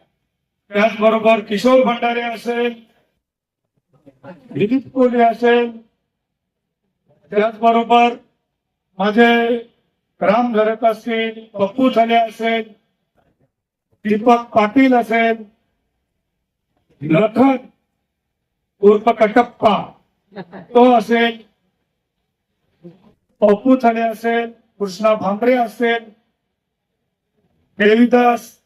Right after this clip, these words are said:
केने असेल, पंडित गोडे असेल आणि ज्याची काही नावं घेतली नाही ते सर्वच माझे सहकारी असतील. त्या सर्व सहकाऱ्यांचे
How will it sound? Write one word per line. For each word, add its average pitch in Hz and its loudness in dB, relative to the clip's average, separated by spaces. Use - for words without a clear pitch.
केने 233 0
असेल, 233 0
पंडित 220 0
गोडे 233 4
असेल 233 0
आणि 208 0
ज्याची 220 -2
काही 254 0
नावं 233 2
घेतली 233 -8
नाही 247 -4
ते 262 0
सर्वच 269 0
माझे 262 0
सहकारी 226 0
असतील. 190 -2
त्या 220 2
सर्व 240 0
सहकाऱ्यांचे 233 -2